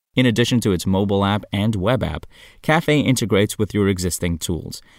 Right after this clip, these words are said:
For instance, you can connect your Cafe account with Slack so that your status on Slack reflects your status in Cafe. Teammates can hover over your name to know that you're in the office or you're at home.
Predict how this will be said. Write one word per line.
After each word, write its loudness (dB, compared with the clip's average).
For 2
instance, -4
you 0
can 0
connect -2
your -2
Cafe 0
account -2
with -4
Slack -2
so 0
that -4
your -4
status -2
on 0
Slack -2
reflects 0
your 4
status 0
in 0
Cafe. -2
Teammates 2
can -2
hover 2
over 4
your 2
name 2
to -2
know 0
that 0
you're 0
in 0
the 0
office 0
or 0
you're 0
at -8
home. -2